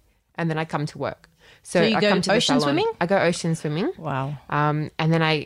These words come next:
Speaker 1: come to the salon.
Speaker 2: That's why you've got an amazing tan.
Speaker 1: Thank you. Thank you. So look, not every day, but most days I'll either go for a walk or go for a swim. Um, so I find the sea, the sea salt works really well with my hair, and it's one of my favorite products as well. I sell it here. It's called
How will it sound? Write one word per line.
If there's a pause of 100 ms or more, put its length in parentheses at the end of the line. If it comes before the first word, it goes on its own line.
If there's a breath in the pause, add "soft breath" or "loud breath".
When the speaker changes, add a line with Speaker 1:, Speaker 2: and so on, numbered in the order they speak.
Speaker 1:
come
to
the
salon.
Speaker 2:
That's
why
you've
got
an
amazing
tan.
Speaker 1:
Thank
you.
Thank
you. (140)
So
look,
not
every
day,
but
most
days
I'll
either
go
for
a
walk
or
go
for
a
swim. (500 loud breath)
Um, (140)
so
I
find
the
sea, (120)
the
sea
salt
works
really
well
with
my
hair,
and
it's
one
of
my
favorite
products
as
well.
I
sell
it
here.
It's
called